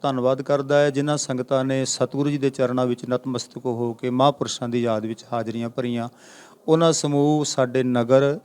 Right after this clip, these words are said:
ਇਲਾਕਾ, ਦੇਸ਼ ਤੇ ਵਿਦੇਸ਼ ਦੀਆਂ ਸੰਗਤਾਂ ਨੂੰ, ਸਭ ਨੂੰ ਦਾਸ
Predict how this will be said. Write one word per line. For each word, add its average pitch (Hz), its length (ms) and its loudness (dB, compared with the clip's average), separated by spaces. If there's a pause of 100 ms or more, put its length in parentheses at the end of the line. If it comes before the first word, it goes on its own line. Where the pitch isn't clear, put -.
(140)
ਇਲਾਕਾ, 127 560 2
ਦੇਸ਼ 127 580 2
ਤੇ 135 140 -4
ਵਿਦੇਸ਼ 123 320 -4
ਦੀਆਂ 123 180 -8
ਸੰਗਤਾਂ 117 440 -12
ਨੂੰ, 117 200 -8 (480)
ਸਭ 139 320 4
ਨੂੰ 139 160 -2
ਦਾਸ 120 420 0